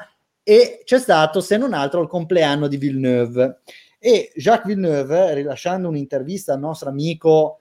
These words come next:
Sparisci, che dovrebbe essere con noi,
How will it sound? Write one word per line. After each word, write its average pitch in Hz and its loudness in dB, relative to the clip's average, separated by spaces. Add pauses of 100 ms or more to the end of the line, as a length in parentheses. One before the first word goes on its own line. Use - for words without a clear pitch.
Sparisci, 143 2
che 131 -4
dovrebbe 131 0
essere 131 0
con 127 -6
noi, 131 0